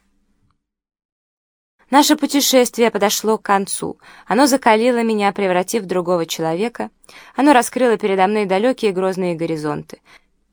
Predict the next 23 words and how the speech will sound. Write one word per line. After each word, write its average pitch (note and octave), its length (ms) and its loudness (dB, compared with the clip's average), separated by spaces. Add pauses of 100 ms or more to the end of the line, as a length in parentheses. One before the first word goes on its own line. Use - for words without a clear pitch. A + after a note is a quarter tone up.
(640)
И G#3+ 80 -6
в - 60 -12
точном D4 340 2
соответствии A3+ 720 2
с - 100 -4
индейскими G3+ 560 0
предостережениями G3 1040 -4 (340)
наградила A3 680 2 (220)
и F#3 80 -8
прокляла B3 480 2
меня G#3+ 240 0
знанием G3+ 460 0
о F3+ 40 -2
скором F3+ 340 -2
апокалипсисе. E3 880 -4 (2500)
Я D4+ 160 4
понимал, C4+ 440 4
что A#3 200 -2
в F#3+ 40 -10
моей A3 280 4
жизни A#3 340 0
наступает G3+ 600 0
новый, A3+ 480 0